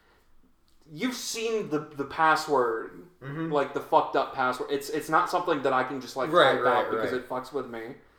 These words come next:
Speaker 2: Um, well, uh, <laughs> in that case,
Speaker 1: I'm working on it. I'm working on it.
Speaker 2: <laughs> I,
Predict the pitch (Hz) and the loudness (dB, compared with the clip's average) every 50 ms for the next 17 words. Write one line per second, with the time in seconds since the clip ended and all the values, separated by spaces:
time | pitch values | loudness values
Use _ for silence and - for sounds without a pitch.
0 | _ _ _ _ _ _ _ _ _ _ _ - - _ _ - 127 127 127 123 | _ _ _ _ _ _ _ _ _ _ _ -20 -20 _ _ 0 2 2 2 2
1 | 120 120 117 117 113 113 110 110 - _ - 135 131 143 151 156 147 135 127 120 | 0 -2 -6 -10 -12 -14 -14 -16 -18 _ -18 -6 0 2 4 4 4 4 2 0
2 | 117 113 - - - - - 131 127 120 120 120 117 117 113 110 107 104 - - | -2 -4 -6 -10 -14 -12 -6 -2 0 0 0 0 0 -2 -2 -2 -4 -4 -6 -10
3 | - - _ _ _ - - - - - - - - - - 220 185 170 - 196 | -14 -20 _ _ _ -10 -8 -8 -8 -10 -12 -14 -4 0 2 2 2 2 2 4
4 | 175 165 170 160 - - - 170 160 151 135 131 135 135 143 151 143 156 147 143 | 4 4 4 2 -2 2 6 6 6 6 6 2 -2 -2 -4 -4 -4 -6 -8 -8
5 | 147 - 131 131 135 143 147 147 147 135 127 123 123 120 123 123 123 127 139 143 | -8 -6 -4 0 4 4 4 4 4 2 4 4 4 2 2 0 0 2 4 4
6 | 143 139 139 127 123 120 117 113 113 113 - - - - 226 311 311 320 392 - | 4 2 2 2 2 2 2 0 -4 -6 -12 -14 -12 -6 -4 -2 -2 0 -2 -2
7 | - - - - - - - 226 220 226 - - - 214 202 - - - - - | -4 -8 -14 -14 -6 0 0 2 2 2 -2 0 0 0 0 0 -4 -8 -10 -12
8 | - - - - - - - - - - - - - - - - - - _ - | -10 -10 -10 -10 -12 -16 -18 -18 -18 -20 -20 -20 -20 -20 -20 -20 -20 -20 _ -20
9 | - - - - - - - - - - _ _ _ _ - - - - - _ | -20 -18 -18 -18 -20 -20 -20 -20 -20 -20 _ _ _ _ -16 -16 -16 -18 -20 _
10 | _ _ _ - 311 294 311 330 - - 175 160 - - - - 156 - - - | _ _ _ -4 -4 -4 -4 -8 -6 -4 -2 -2 -2 0 2 4 4 4 2 -2
11 | - - 220 196 - - | -2 2 2 2 2 2